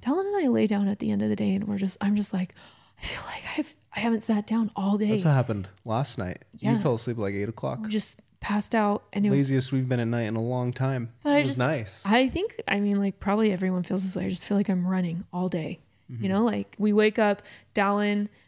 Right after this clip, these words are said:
Speaker 1: starts editing or starts posting stuff that we've already recorded. And then I take the kids to the park, or I try and get 'em out of the house so that it's kinda, like, quiet here after breakfast.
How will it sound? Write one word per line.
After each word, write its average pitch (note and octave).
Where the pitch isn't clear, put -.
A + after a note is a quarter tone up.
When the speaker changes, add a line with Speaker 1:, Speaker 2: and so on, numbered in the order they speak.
Speaker 1:
starts G#3+
editing G#3
or -
starts G3+
posting G3
stuff G3
that G3
we've G3
already G3+
recorded. G3
And G#3
then F#3+
I F#3
take G3+
the G#3
kids -
to -
the G3
park, D4+
or G3+
I G3
try G#3
and G3
get G3+
'em F#3+
out F#3
of F#3
the F#3+
house E3+
so -
that F3+
it's -
kinda, F#3
like, E3
quiet E3
here A3
after F#3
breakfast. A#3+